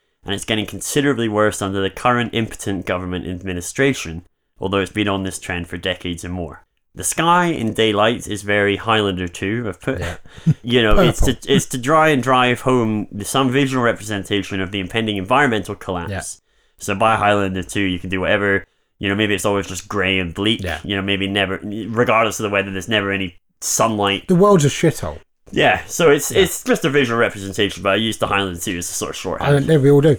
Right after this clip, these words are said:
Speaker 2: Is this our first fifty plus protagonist?
Speaker 1: Yeah,
Speaker 2: I think it
Speaker 1: so
Speaker 2: might
Speaker 1: that's
Speaker 2: be.
Speaker 1: very, very intentionally, we can talk about it
Speaker 2: Mm-hmm.
Speaker 1: more at the end, but that was specifically what I wanted to do.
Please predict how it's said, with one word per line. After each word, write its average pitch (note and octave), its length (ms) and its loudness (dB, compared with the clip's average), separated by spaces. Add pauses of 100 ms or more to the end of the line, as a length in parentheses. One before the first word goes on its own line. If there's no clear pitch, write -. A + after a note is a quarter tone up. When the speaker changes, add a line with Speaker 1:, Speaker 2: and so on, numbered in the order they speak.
Speaker 2:
Is F3 140 2
this G#3+ 180 4
our G3 240 4
first - 720 2
fifty - 400 -2
plus - 420 2
protagonist? F#3 540 -2
Speaker 1:
Yeah, B2+ 240 6
Speaker 2:
I F#2 60 2
think A#2 100 -4
it A2 40 -2
Speaker 1:
so C3 60 4
Speaker 2:
might B2+ 60 6
Speaker 1:
that's D#3 200 4
Speaker 2:
be. B2 60 -6
Speaker 1:
very, C#3+ 360 4
very A2+ 640 0
intentionally, G2 1000 -2
we F#2 100 -8
can - 100 -10
talk D3+ 140 4
about B2 120 4
it A2 40 4
Speaker 2:
Mm-hmm. G#2+ 80 0
Speaker 1:
more G#2+ 120 4
at G2+ 40 0
the G#2 100 2
end, A2 160 0
but G2+ 260 4
that A#2 180 2
was G#2+ 120 -10 (220)
specifically - 840 -2
what G2+ 140 0
I - 20 2
wanted F#2+ 280 -2
to - 80 -16
do. - 180 -10